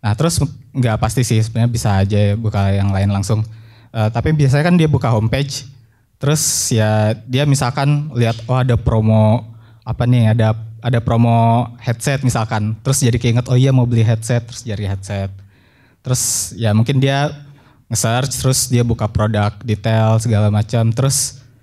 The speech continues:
mungkin dia lihat rekomendasinya juga, dan sampai akhirnya dia beli. Nah, di sini kita pengen tahu, eh, sebenarnya, eh, bo-, eh,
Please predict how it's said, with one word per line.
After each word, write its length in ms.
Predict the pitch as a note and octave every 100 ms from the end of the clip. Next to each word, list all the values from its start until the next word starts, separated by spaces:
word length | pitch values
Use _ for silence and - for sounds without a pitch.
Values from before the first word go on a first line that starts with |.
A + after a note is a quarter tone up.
| _
mungkin 240 | B2+ C#3 C3+
dia 80 | C#3
lihat 240 | C#3 -
rekomendasinya 640 | A#2 A#2+ A2+ A2 G#2+ A2 G#2+
juga, 440 | A2+ B2 B2 B2+ B2+ - - - _ _ _
dan 280 | - G#2+ G#2+
sampai 280 | - A2+ C#3+
akhirnya 280 | C3 B2 C#3
dia 160 | C3
beli. 400 | B2 B2 A#2 - - - - _ _ -
Nah, 160 | A#2
di 80 | A2+
sini 320 | A2+ C#3+ F3+ - - - _ _ _ _ _ _ - -
kita 320 | B2+ E3 F3
pengen 320 | C#3 B2+ B2+
tahu, 480 | B2 C3 D3+ - - - - _ _
eh, 560 | B2 A#2 A#2 A#2 A#2 A#2+ A#2 - - - - _
sebenarnya, 760 | - B2 B2 B2 D3+ F#3+ F#3+ -
eh, 160 | C3 B2
bo-, 240 | B2 B2
eh, 460 | B2+ B2 A#2+ A#2+